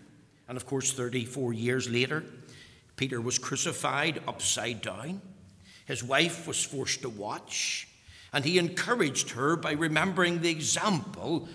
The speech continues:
of the sufferings of the Saviour. And he died, Clement says, the bishop, having a firm hope and assurance of heaven. "Peter,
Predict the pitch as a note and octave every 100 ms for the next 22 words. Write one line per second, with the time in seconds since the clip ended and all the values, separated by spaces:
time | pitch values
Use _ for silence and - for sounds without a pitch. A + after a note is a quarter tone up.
0 | - D#3 E3 D#3 - - F#3 - - F#3+
1 | D#3+ F#3 G3+ - G#3+ G#3+ E3 G2+ - -
2 | - - - - F3 E3+ E3+ F3 A3 G#3
3 | C#3+ - D#3+ F#3 F3 - - A#2 A#2 F#3
4 | - G#2+ - C#3 - C3+ - - - -
5 | E3 D#3+ E3 F3 D#3+ - - D#3+ G3 F#3+
6 | G3 C#3 - - F#3 F#3 - - D#3 D#3
7 | D#3+ - - D3+ D#3+ D#3 - - - C#3
8 | - C#3 A#2+ - - - - - _ _
9 | - - _ _ _ _ _ _ _ _
10 | _ G#3+ - D3+ G3+ - - -